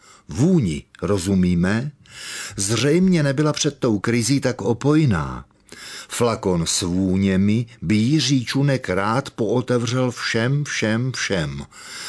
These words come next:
Tak jako Vladimír Iljič rozdal dekretem půdu rolníkům.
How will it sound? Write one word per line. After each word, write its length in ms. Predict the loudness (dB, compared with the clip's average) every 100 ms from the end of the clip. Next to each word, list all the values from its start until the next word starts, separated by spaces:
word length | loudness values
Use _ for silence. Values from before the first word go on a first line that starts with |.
| -10
Tak 200 | -4 -2
jako 220 | -2 0 2
Vladimír 640 | 2 2 2 2 2 0 -2
Iljič 720 | 2 2 2 2 2 0 -2
rozdal 480 | 0 0 0 -2 0
dekretem 720 | -2 -2 -2 -2 -2 -2 -2 -2
půdu 420 | 0 2 2 2
rolníkům. 1000 | 4 2 2 2 0 -2 -6 -6 -6